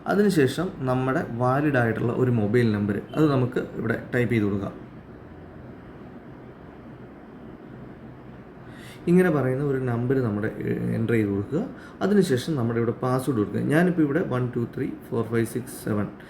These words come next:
എന്നുള്ളൊരു പാസ്വേഡാണ് ഞാൻ കൊടുക്കുന്നത്. നിങ്ങൾക്ക് എന്ത് പാസ്വേഡ് വേണമെങ്കിലും കൊടുക്കാം, പക്ഷേ ഇത് ഓർത്തിരിക്കണം.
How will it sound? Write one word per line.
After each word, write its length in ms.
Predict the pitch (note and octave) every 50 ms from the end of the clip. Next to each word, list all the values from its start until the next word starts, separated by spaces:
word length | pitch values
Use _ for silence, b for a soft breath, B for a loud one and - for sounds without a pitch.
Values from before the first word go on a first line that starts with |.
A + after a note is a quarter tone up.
| B B B B -
എന്നുള്ളൊരു 340 | B2 B2+ C3 B2+ B2 A#2+ A#2+
പാസ്വേഡാണ് 560 | G#2+ A2+ A2 A2 A2 - C3 A#2 A#2 A2 A2
ഞാൻ 120 | G#2+ G#2+ G#2
കൊടുക്കുന്നത്. 580 | G#2 G#2 G#2+ G#2 - G#2 G#2+ G#2+ - G#3 C#4+ D#4 B B B B B -
നിങ്ങൾക്ക് 360 | C#3+ D3 D#3+ F3 F#3+ E3+ - A3+
എന്ത് 320 | - D3 D3 D#3 E3+ F#3+
പാസ്വേഡ് 360 | F3+ F3 D#3 D3 - D#3+ D3
വേണമെങ്കിലും 380 | C#3+ C3+ B2+ B2+ B2+ C3 B2 A#2
കൊടുക്കാം, 360 | A#2+ G#2+ G#2+ C#3+ F3+ - - -
പക്ഷേ 220 | C3+ - - -
ഇത് 180 | - - C#3 C3+
ഓർത്തിരിക്കണം. 580 | B2+ A#2+ C3 C#3 C3+ - A2+ G#2 F#2+ A2 -